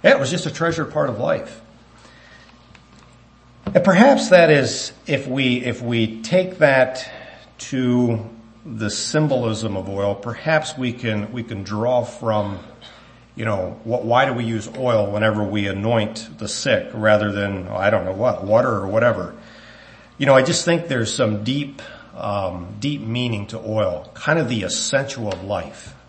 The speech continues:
uh, I guess you would say, that, that we can draw from, from that symbolism, perhaps. I would like to quickly just, um, talk about how the anointing with oil has been used or applied,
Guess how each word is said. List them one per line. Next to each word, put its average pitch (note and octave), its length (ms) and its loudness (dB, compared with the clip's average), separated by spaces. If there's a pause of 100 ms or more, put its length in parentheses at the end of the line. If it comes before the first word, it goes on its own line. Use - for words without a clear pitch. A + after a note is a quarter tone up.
(120)
uh, F#2+ 260 -6
I G#2 60 -8
guess G2+ 240 -8
you G#2 60 -12
would F#2+ 140 -12
say, G2+ 300 -8
that, F#2+ 380 -6
that A2 120 -6
we G#2+ 120 -4
can G#2 180 -8
draw G2+ 380 0
from, G2+ 560 -2
from A2 220 -2
that F#2 180 -2
symbolism, G2+ 640 -6
perhaps. - 520 -8 (1600)
I G3+ 60 6
would A3+ 140 10
like B3 140 4
to G3 80 2
quickly D#3 580 2
just, D#3 480 2
um, G#2+ 720 4 (500)
talk F#3 300 2
about A#2+ 300 4
how C#3 240 2
the B2+ 140 0
anointing A#2+ 460 0
with G#2 200 -4
oil A#2 560 0 (220)
has A2 240 -2
been A2 540 2 (1160)
used C#3 600 0
or G#2+ 180 0
applied, G#2 720 0